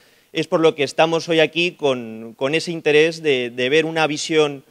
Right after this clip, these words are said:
eh, joven, eh, renovadora y constructiva. Eh, quiero agradecer a, de corazón a Gloria por, por la gran paliza que se está dando, eh, recorriendo, eh, los países iberoamericanos, en,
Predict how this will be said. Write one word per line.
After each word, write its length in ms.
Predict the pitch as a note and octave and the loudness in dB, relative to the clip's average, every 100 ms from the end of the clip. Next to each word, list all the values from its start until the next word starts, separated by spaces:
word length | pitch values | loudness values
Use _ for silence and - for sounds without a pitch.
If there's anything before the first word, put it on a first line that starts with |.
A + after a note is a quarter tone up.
| _ _ | _ _
eh, 320 | - C3 B2+ A#2 | -6 -2 -2 -4
joven, 640 | - E3+ E3 E3 E3 E3 - | 4 6 6 2 0 -8 -6
eh, 460 | B2 A#2 A2+ A2 | -2 0 0 -2
renovadora 800 | G#2+ C#3+ C#3 C3 D3 D#3+ D#3+ F3+ _ _ _ - | -2 -2 2 4 4 4 4 0 _ _ _ -10
y 140 | C#3 | -10
constructiva. 800 | - C#3+ - B2 - D#3+ D#3+ E3+ G3 _ | -2 -2 -2 -10 -6 -2 0 0 -6 _
Eh, 460 | - A#2+ A2+ A2 G#2+ _ | -8 -6 -4 -4 -6 _
quiero 160 | D3 D#3+ | 0 2
agradecer 480 | D#3+ D3 C3+ E3 D3+ | 4 2 2 2 4
a, 380 | B2+ A#2 A2 G#2 | 2 -2 -6 -12
de 140 | B2 B2+ | -14 -4
corazón 420 | B2+ B2 D3+ D3 | -2 -2 -2 0
a 100 | C3 | 0
Gloria 480 | B2+ D3+ D3+ B2+ A#2 | 2 2 4 2 0
por, 580 | - A#2+ A#2 G#2+ A2 G#2+ _ _ _ | -4 -4 -2 -4 -10 -16 _ _ _
por 160 | B2+ A#2+ | -4 0
la 100 | A#2+ | 4
gran 200 | C#3 D3 | 4 4
paliza 420 | C#3 D#3+ D3+ C3 | 0 0 -2 -4
que 100 | B2+ | -4
se 80 | B2+ | -4
está 200 | - C#3+ | 2 2
dando, 460 | D3 D3+ C3 A#2 | 2 0 0 0
eh, 140 | A#2 A2+ | 0 -2
recorriendo, 840 | B2 B2 A#2+ C#3 C#3 C3+ B2 A2 | -4 -4 -4 -4 -4 -2 0 -2
eh, 200 | G#2+ G#2+ | -4 -6
los 220 | A2 A#2+ | -6 -8
países 400 | - C3+ C#3+ D3 | -6 -6 -4 -8
iberoamericanos, 880 | C3 C3 B2+ B2+ B2+ D#3 D3+ C3 - | -6 -6 -6 -6 -2 -2 -2 -6 -8
en, 400 | A2+ A2 G#2+ G2+ | -8 -8 -10 -18